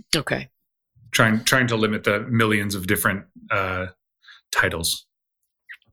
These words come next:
Speaker 1: Yeah,
Speaker 2: And head-,
Speaker 1: no, no.
Speaker 2: and,
Speaker 1: I, I
Speaker 2: and,
Speaker 1: mean,
Speaker 2: and
Speaker 1: and,
Speaker 2: some
Speaker 1: and you're
Speaker 2: heads.
Speaker 1: small, and you're a small company still,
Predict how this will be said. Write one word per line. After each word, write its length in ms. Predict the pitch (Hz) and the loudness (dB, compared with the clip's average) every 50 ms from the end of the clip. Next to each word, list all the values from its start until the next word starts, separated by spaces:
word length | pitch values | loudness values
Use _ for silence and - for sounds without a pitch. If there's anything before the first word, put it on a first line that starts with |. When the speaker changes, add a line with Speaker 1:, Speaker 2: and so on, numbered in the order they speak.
| _ | _
Speaker 1:
Yeah, 200 | - 180 175 147 | 4 4 6 6
Speaker 2:
And 80 | 135 117 | 4 2
head-, 120 | - - | 2 0
Speaker 1:
no, 100 | - 180 | 2 2
no. 160 | 170 160 147 139 | 2 2 2 4
Speaker 2:
and, 60 | 135 | 4
Speaker 1:
I, 40 | 123 | 2
I 140 | 123 - - | 2 4 4
Speaker 2:
and, 120 | - 139 | 2 2
Speaker 1:
mean, 140 | 127 - 156 | 2 2 2
Speaker 2:
and 120 | 143 139 | 2 2
Speaker 1:
and, 40 | - 131 | 2 2
Speaker 2:
some 100 | - 123 | 2 2
Speaker 1:
and 100 | 147 196 | 2 4
you're 120 | 196 202 202 | 4 4 4
Speaker 2:
heads. 80 | 190 - | 4 4
Speaker 1:
small, 220 | - 233 214 - - | 4 2 2 4 2
and 120 | 220 226 | 2 4
you're 80 | 220 214 | 4 4
a 40 | 208 | 2
small 280 | - - 220 214 196 | 2 2 2 2 2
company 460 | - - 226 208 185 190 147 120 - - | 4 2 2 2 2 0 -2 -2 -2 -2
still, 340 | - - - 139 113 - | -2 2 2 2 2 0